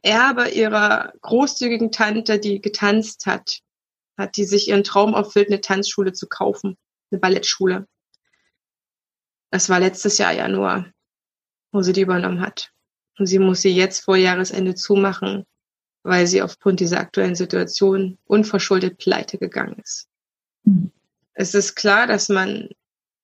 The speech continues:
Speaker 1: so einen Schritt nicht einfach gehen kann und zu sagen, „Oh ja, da mache ich halt zu.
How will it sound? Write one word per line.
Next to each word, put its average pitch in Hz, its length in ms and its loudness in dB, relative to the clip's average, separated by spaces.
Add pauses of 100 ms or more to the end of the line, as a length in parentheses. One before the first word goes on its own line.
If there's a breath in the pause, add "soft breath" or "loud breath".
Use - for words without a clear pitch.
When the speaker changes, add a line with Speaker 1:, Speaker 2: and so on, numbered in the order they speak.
(360)
Speaker 1:
so - 180 -4
einen 196 100 4
Schritt - 300 -4
nicht 196 140 -4
einfach 190 420 -6
gehen 208 280 2
kann 196 440 -2
und - 260 -8
zu 196 120 -8
sagen, 190 280 0
„Oh 339 160 4
ja, 185 300 2
da - 160 -8
mache - 280 -10
ich 233 120 -4
halt 254 180 -2
zu. 415 420 0